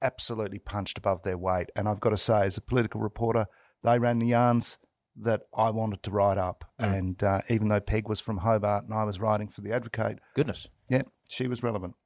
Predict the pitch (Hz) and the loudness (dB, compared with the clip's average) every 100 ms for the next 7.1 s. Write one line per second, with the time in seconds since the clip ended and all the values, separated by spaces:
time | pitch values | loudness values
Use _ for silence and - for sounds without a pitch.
0 | _ 196 180 117 76 _ - 120 117 160 | _ 2 4 4 0 _ -4 -2 0 2
1 | 160 151 127 113 - 135 120 113 95 - | 2 2 0 -2 0 4 4 2 -4 2
2 | 107 101 - 113 123 - 117 117 - 131 | 2 2 -2 0 -2 0 0 0 2 0
3 | 123 117 104 139 131 110 104 - _ - | 2 0 2 4 4 4 2 0 _ 0
4 | 131 101 - 113 101 87 101 107 95 - | 2 2 0 0 0 -2 -2 -2 -4 -4
5 | 98 95 95 - 107 104 104 123 107 107 | 0 0 0 -2 0 0 0 -2 0 2
6 | 117 101 104 85 120 - 101 - 107 92 | 2 2 -2 0 -2 -2 -6 -2 -2 -2